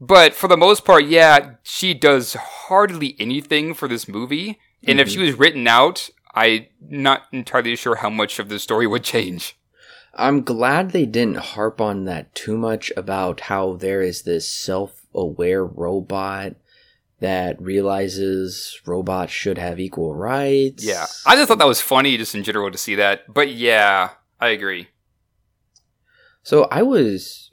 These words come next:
Speaker 2: physically surprised. Like, I physically jumped when Han and Kira were just about to escape Corellia. I found it to be an intense scene, whether they would get to go through or not. The whole chase was.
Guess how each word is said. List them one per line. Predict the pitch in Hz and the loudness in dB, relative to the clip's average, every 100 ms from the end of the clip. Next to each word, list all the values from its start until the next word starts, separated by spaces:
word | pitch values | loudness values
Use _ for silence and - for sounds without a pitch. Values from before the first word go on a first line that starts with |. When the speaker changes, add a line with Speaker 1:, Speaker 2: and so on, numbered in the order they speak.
| _ | _
Speaker 2:
physically | - - 156 160 143 127 127 117 110 | -10 0 0 0 -2 0 0 -2 -4
surprised. | - 95 - 101 87 85 | -4 -6 -2 -2 -2 -6
Like, | 82 | -6
I | - | -8
physically | - 127 135 - 123 104 - | -4 -4 -4 -6 -12 -12 -14
jumped | - 104 98 82 78 - - | -10 -6 -4 -6 -10 -16 -14
when | 95 92 90 87 | -8 -6 -4 -6
Han | - 107 104 104 107 110 _ _ _ - | -10 -6 -4 -4 -6 -10 _ _ _ -10
and | 92 92 90 | -6 -6 -8
Kira | - 104 101 92 | -4 0 2 0
were | 90 87 | -2 -8
just | 82 - 95 95 - | -10 -6 -6 -4 -4
about | 92 95 - | -4 -4 -6
to | - 90 | -8 -8
escape | - - 85 82 | -8 -6 -6 -6
Corellia. | - 95 90 85 78 71 73 | -8 -6 -6 -6 -8 -8 -8
I | - | -10
found | 87 101 95 | -6 -6 -6
it | 90 | -10
to | 92 | -10
be | 92 | -8
an | 92 | -8
intense | 90 85 - 110 - | -10 -10 -4 -4 -4
scene, | - 117 139 180 156 | -4 0 0 0 0
whether | 107 101 | 0 0
they | 98 98 | -2 -4
would | 98 | -4
get | 92 | -8
to | - | -6
go | 82 80 | -6 -4
through | 131 151 | 0 4
or | 143 | 4
not. | 143 143 143 - - - - - | 2 0 -2 -8 -20 -20 -18 -8
The | 110 | 0
whole | 107 | 0
chase | - 123 135 135 | 4 4 4 4
was. | 139 127 127 123 | 4 4 4 0